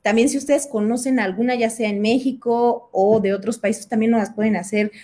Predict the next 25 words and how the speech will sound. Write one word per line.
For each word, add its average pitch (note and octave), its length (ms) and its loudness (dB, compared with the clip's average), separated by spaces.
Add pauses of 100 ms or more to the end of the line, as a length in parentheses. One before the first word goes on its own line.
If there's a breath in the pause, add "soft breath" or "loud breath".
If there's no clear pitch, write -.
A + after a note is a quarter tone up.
(140)
comentar B3+ 460 8
aquí E4 280 4
en D4+ 140 2
el A3 280 4
live B3+ 360 4
de A3 80 4
abajo G#3+ 320 0
para G#3+ 260 2
que A#3 280 -2 (260 soft breath)
podamos A3+ 400 2
ir A#3 140 2
nutriendo A3 520 2
esta A3+ 300 -2
plática. G3 360 -4
Recuerden D4+ 320 -4
que B3 80 -8
son A#3+ 280 -2
charlas A#3+ 500 -2 (420 soft breath)
para A3+ 360 6
nosotros, A3+ 440 0
pues, B3 200 -4
conocer D4+ 360 2
un F#4+ 80 -2
poquito C#4+ 360 0
más. A3+ 260 4